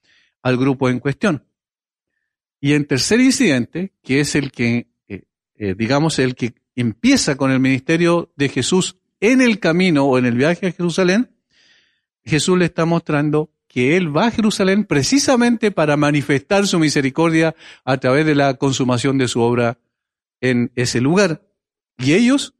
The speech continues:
están actuando en forma inmisericordia, porque hay algunos samaritanos que no le recibieron, y entonces ellos piden a Jesús que, si es que ellos deben hacer descender fuego del cielo para consumirlos, igual como lo hizo Elías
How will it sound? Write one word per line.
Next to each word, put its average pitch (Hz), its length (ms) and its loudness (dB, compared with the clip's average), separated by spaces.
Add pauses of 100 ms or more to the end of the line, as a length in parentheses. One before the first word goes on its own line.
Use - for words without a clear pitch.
(540)
están 147 260 -2
actuando 143 400 0
en 135 80 -2
forma 135 400 -2
inmisericordia, 143 840 -2
porque 120 300 -4
hay 180 300 0 (240)
algunos 151 380 0
samaritanos 151 580 0
que 131 160 -2
no 135 140 2
le 233 120 4
recibieron, 240 640 2 (340)
y 135 80 -2
entonces 151 380 -2
ellos 151 240 2
piden 262 360 2
a 220 100 2
Jesús 220 380 0 (460)
que, 156 340 0 (180)
si - 160 0
es 226 120 0
que 156 320 0
ellos 156 380 -2 (380)
deben 175 280 2
hacer 185 300 0
descender 180 540 0
fuego 214 340 2
del 196 180 2
cielo 269 380 2
para 311 380 2 (920)
consumirlos, 165 680 -2
igual 147 240 -2
como 139 200 -2
lo 127 100 -2
hizo 139 200 -2
Elías 131 360 -2